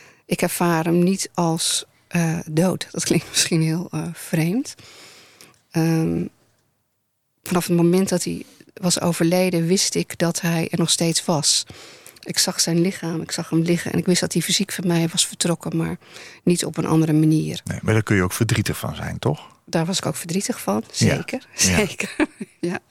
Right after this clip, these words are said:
Speaker 1: absoluut.
Speaker 2: Ja.
Speaker 1: Maar, ehm, ehm, dat andere weten was eigenlijk grootser. En, eh, ik realiseerde mij direct eigenlijk dat, ehm, hij mij geleid had op een andere weg. En, ehm,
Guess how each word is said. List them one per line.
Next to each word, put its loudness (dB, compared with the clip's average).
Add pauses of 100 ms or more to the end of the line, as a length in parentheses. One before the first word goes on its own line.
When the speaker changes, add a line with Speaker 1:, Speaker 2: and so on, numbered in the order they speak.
(460)
Speaker 1:
absoluut. -6
Speaker 2:
Ja. 4 (460)
Speaker 1:
Maar, 4
ehm, 0 (400)
ehm, -2 (1160)
dat 0
andere 4
weten 2
was 0
eigenlijk -4
grootser. 0 (800)
En, 2
eh, 0 (100)
ik -2
realiseerde 2
mij 2
direct 0
eigenlijk -4
dat, 0 (100)
ehm, -2 (880)
hij 2
mij 4
geleid 0
had -2
op -6
een 0
andere 4
weg. -2 (100)
En, 0
ehm, -2